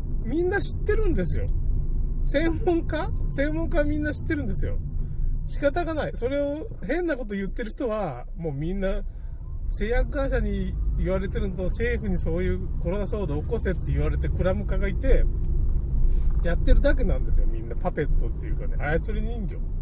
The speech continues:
金をもらってんのかもしれんっていろんなあれにあるんですけど、もうそれ分かってるんですよ。電通の幹部も言ってるんですよ。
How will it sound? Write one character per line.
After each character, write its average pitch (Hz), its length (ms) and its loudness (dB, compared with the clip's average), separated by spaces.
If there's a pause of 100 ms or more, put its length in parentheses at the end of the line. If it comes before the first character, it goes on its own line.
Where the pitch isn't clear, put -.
(760)
金 170 220 2
を 202 80 -2
も 208 120 -2
ら 220 100 0
っ 214 40 -4
て 294 140 -8
ん 247 40 -2
の 220 80 -4
か 190 140 -2
も 151 80 0
し 156 100 2
れ 135 80 -2
ん - 40 0
っ - 20 2
て - 120 0
い 143 80 -4
ろ 185 180 -4
ん 196 100 -6
な 151 80 -6 (220)
あ 170 100 0
れ - 100 2
に - 200 0
あ 147 80 -2
る 175 120 -2
ん 135 80 -2
で - 80 -4
す - 100 -2
け 143 80 -4
ど、 123 140 -4
も 160 160 -2
う - 40 -4
そ 208 120 -8
れ 214 80 -2
分 208 160 0
か 302 80 -4
っ - 60 -4
て - 80 -2
る - 60 -2
ん - 40 -2
で - 60 -2
す - 40 -2
よ。 - 60 -2 (600)
電 202 200 6
通 214 160 8
の 170 100 4
幹 233 180 0
部 220 60 -2
も 143 160 0
言 151 120 4
っ - 40 4
て - 140 4
る - 60 8
ん - 40 4
で - 60 6
す - 100 6
よ。 - 40 10